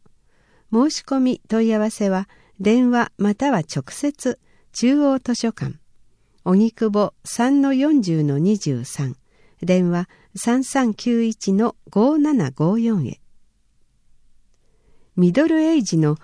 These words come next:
女子力アップ講座。忙しい仕事や家事で後回しになりがちな自分の体を見直して、女子力を上げましょう。日時と内容。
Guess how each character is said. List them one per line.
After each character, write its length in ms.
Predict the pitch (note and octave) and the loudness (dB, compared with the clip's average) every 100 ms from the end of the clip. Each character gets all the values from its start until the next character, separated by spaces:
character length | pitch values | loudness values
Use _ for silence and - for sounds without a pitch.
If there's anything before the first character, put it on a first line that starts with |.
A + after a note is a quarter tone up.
| - - - | -14 -20 0
女 180 | E3+ | 2
子 200 | E3 - | 2 0
力 380 | D#4 F3+ - C3+ - | 0 0 -2 -4 -2
ア 80 | |
ッ 60 | C#3 - | -4 -4
プ 100 | G3+ | -6
講 260 | - F#3 C#3 | -2 -2 -2
座。 160 | - - _ - _ _ _ _ _ _ _ | -6 -14 _ -20 _ _ _ _ _ _ _
忙 400 | E3+ - B3 C4 | -6 0 0 0
し 240 | B3 C#4+ B3+ | 0 0 0
い 40 | |
仕 160 | - G3 | 0 0
事 280 | G#3 - | 0 0
や 160 | A#3+ A3+ | -2 -2
家 160 | - B3 | -2 -2
事 120 | G3+ | -2
で 220 | F3 - _ | -2 -4 _
後 260 | D#3 - | -6 -2
回 300 | B3+ D4 C#4+ | 0 2 0
し 160 | B3+ A#3 | -2 0
に 140 | G#3 | 2
な 120 | F#3+ F#3+ | 2 2
り 120 | G#3 | 0
が 120 | G#3+ | 0
ち 160 | G#3 G#3+ | -2 -2
な 200 | G3+ G3+ - _ | -2 -4 -12 _
自 140 | - E3+ | -2 0
分 240 | F3+ C4 | 4 4
の 140 | C4+ C4 | 4 2
体 440 | B3+ B3 A#3 A#3 | -2 0 0 0
を 60 | A3+ | 2
見 160 | G3 | 2
直 240 | E3+ G3+ G3+ | 2 2 0
し 160 | - | -4
て、 180 | - - _ _ _ _ - | -4 -6 _ _ _ _ -4
女 140 | F3 | -2
子 220 | E3 - | 0 0
力 420 | D#4 C#4 - A#3 C4 | 0 -2 -2 -2 -2
を 80 | - | -4
上 80 | C#3+ | -6
げ 140 | C#3 E3+ | -2 0
ま 140 | F#3 | 0
し 180 | - G3 | -2 -4
ょ 140 | - _ _ _ _ _ _ _ _ _ _ _ _ _ _ | -4 _ _ _ _ _ _ _ _ _ _ _ _ _ _
う。 40 | A#3+ | 0
日 260 | D4+ C#4 | 0 0
時 140 | G3 D3 | -4 -4
と 140 | C3 | -4
内 320 | C3 C3+ E3 | -2 0 0
容。 260 | D#3+ C#3+ | 0 -2